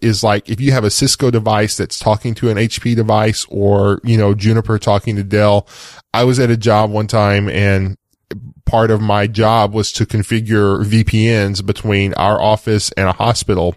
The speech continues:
that we were working with. And it was so hard because I was using a Cisco V P N concentrator and they were using something else,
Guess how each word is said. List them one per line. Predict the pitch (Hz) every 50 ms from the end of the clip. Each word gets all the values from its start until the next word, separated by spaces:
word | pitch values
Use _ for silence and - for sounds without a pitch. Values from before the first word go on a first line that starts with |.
| -
that | - 104 -
we | - 110 107
were | 101 98
working | 98 110 120 - - 113 98
with. | 90 90 78 - - - - - - - - - - - - - _ -
And | - - 113 113 113 107 95 -
it | 127 131 143
was | 143 143 135 123 113
so | - - - 143 135 139
hard | 139 - - 151 156 165 156 117 107 101 104 101 -
because | - 117 104 - 123 110 104 104 107 104 - - -
I | - 107 107 120 127
was | 131 123 113 107
using | 123 123 117 127 123 107
a | 101
Cisco | - - 143 139 - - 135 120
V | 113 113 120 113
P | - - 120
N | 120 110 -
concentrator | - 135 143 139 - 127 113 - 104 95 95 98 98
and | 78 101 101
they | 101 110
were | 120 120
using | 113 117 117 110 110 107 104
something | - 113 104 - 110 104
else, | 104 101 90 85 - - - -